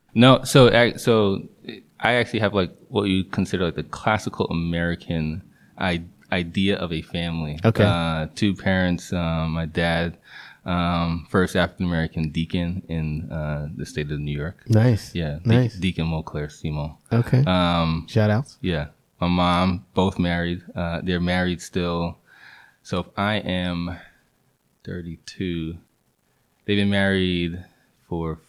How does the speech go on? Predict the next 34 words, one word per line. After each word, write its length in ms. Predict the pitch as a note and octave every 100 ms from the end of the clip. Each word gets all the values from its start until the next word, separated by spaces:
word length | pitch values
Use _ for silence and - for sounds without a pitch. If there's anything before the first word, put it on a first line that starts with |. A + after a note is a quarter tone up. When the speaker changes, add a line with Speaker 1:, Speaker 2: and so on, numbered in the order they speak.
| _
Speaker 1:
forty-five-ish 1800 | F#2 F2+ E2+ E2+ E2 E2 E2 - _ _ - E2 E2+ E2 F2 E2 - -
years. 460 | - E2+ F2 G2+ G#2+
Speaker 2:
That's 120 | G#2
great. 280 | - G#2+ A#2 A#2+
Yeah. 400 | A2+ F2 C#2+ - _ _ - -
Speaker 1:
Yeah. 360 | F2+ F2+ F2 E2+
Um, 220 | E2 -
two 200 | - G#2+
older 200 | F#2 F2+
sisters, 760 | E2+ F#2 - F#2 F2+ F#2 - - _
um, 460 | E2 D#2+ D#2+ D#2 - _
one 240 | - F2 E2+
who 100 | E2
works 320 | E2 D#2+ -
at, 240 | D2+ D#2
um, 540 | D#2+ D#2 D#2 D2 D2 D#2 _ _ _ _ _ _
one 120 | E2
of 60 | D#2
the 60 |
hospitals 420 | D#2 D2+ - D2+
here 200 | - D#2+
in 100 | D#2+
the 60 | D2+
city, 380 | - D2+ D#2 F2+
Speaker 2:
Mm-hmm. 360 | A#2+ G#2+ G#2 G2
Speaker 1:
and 80 | D#2+
then 120 | D#2
the 100 | -
other 400 | D#2+ D#2 D2+ D2+
at, 200 | D#2+ D2+
uh, 300 | D2 D2 C#2+ C#2+
another 520 | D#2 D2+ D2 C#2+ E2+ -
healthcare 300 | E2 - D#2
facility 640 | - - D2+ D2 D2